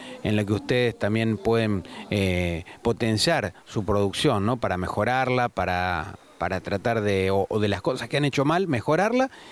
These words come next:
y lo que tienen, este, bien, eh, continuar.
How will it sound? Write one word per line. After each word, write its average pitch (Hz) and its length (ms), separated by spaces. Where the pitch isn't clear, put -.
y 120 80
lo 113 140
que 117 100
tienen, 127 420
este, 107 360
bien, 147 340
eh, 98 340
continuar. 107 540